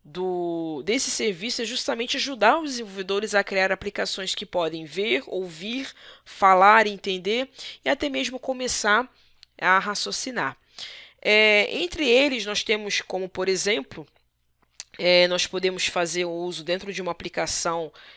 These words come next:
de inteligência artificial, o uso de pesquisa de vis-, de, de visão computacional, usando o Custom Vision, por exemplo, que nos fornece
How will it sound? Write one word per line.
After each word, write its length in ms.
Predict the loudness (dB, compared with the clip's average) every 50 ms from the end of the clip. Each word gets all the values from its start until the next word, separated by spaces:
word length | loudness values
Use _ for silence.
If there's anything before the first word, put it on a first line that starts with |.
| _ _ _
de 560 | -8 -4 -2 -2 -2 -2 -4 -6 -4 -4 -6 -6
inteligência 420 | -4 -2 -2 -2 -2 -4 -4 -4
artificial, 480 | -4 -4 -4 -2 -2 2 4 4 4 2
o 60 | 0
uso 120 | -4 -6
de 100 | -8 -8
pesquisa 520 | -8 -4 -2 -2 -2 -2 -2 -4 -4 -4 -4
de 80 | -6
vis-, 260 | -8 -8 -8 -8 -8 -10
de, 300 | -10 -10 -10 -10 -10 -10
de 160 | -12 -12 -12
visão 400 | -10 -10 -8 -6 -2 -2 -2 -2
computacional, 880 | -2 -6 -8 -6 -4 -2 -2 -2 -2 -4 -4 -2 0 0 0 -2 -4 -10 -16 -20 -20 _ _
usando 300 | -8 -2 -2 -2 0 -2
o 60 | -8
Custom 340 | -10 -8 -8 -8 -8 -8 -12
Vision, 400 | -10 -8 -8 -4 -4 -4 -6 -6
por 220 | -4 -4 -2 -2
exemplo, 400 | -2 -2 -2 -4 -4 -6 -8 -16 -16 -16 -16 -16 -16 -16 _
que 100 | -4 -4
nos 140 | -2 -2 -2
fornece 800 | 0 -2 -2 -2 -2 -2 0 0 0 0 -2 -2 -4 -4 -6 -8